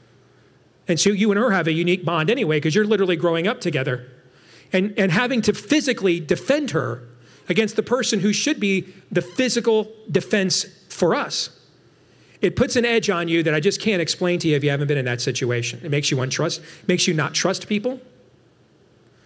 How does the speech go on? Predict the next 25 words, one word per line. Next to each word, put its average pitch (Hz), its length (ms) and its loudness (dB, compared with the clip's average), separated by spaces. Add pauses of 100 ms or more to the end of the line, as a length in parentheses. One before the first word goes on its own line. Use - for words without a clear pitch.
(680)
And, 175 520 0 (1040)
and 185 240 0 (160)
over 214 200 4
the 196 80 2
years, 208 280 2
it 165 80 0
built 190 220 0
up 170 100 0
an 170 120 2
edge 202 340 0
in 175 180 -2
me 156 460 0 (300)
where, 160 560 0 (340)
yes, 170 420 0
a 160 140 2
pastor 233 840 0 (220)
should 190 240 0
shoot 208 440 2
the 165 80 0
wolves. 151 500 0 (1120)
I 240 200 2
enjoy 185 600 2
shooting 165 440 0
too 135 220 -2
much. 127 420 -4